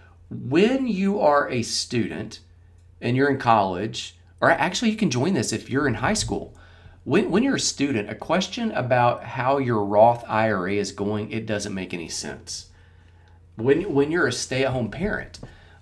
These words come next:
um, the question about your career and if you're fulfilled in your career, if you like your boss, that doesn't make sense.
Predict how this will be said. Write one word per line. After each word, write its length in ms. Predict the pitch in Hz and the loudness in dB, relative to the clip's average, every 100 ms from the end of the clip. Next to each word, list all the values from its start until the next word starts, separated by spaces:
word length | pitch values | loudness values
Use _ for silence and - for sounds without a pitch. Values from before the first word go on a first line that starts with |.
| - | -2
um, 400 | 117 113 107 - | 0 0 -4 -6
the 80 | |
question 480 | - - 165 - 233 | -4 2 2 2 0
about 300 | 170 139 - | 6 6 6
your 120 | 123 | 4
career 580 | 120 - 127 110 107 147 | -2 0 2 4 4 2
and 140 | 180 120 | 2 -2
if 120 | 117 | -2
you're 100 | 113 | -4
fulfilled 920 | - 110 - - 123 135 151 151 - - - - | -2 -6 -6 -2 2 2 2 -2 -10 -18 -20 2
in 220 | 131 131 | 4 6
your 160 | 135 131 | 4 0
career, 560 | - 123 107 107 143 | 0 2 2 2 2
if 140 | 143 - | 2 2
you 100 | 117 | 4
like 240 | 113 120 | 4 4
your 100 | 113 | 0
boss, 680 | - 98 92 120 131 - - - - - | -2 0 2 2 0 -6 -10 -20 -20 -14
that 440 | 104 98 110 113 | -8 2 2 4
doesn't 320 | 110 101 104 98 | 0 -2 -2 -4
make 220 | 92 - | -6 -4
sense. 580 | - 117 76 - - | -4 -2 -4 -10 -12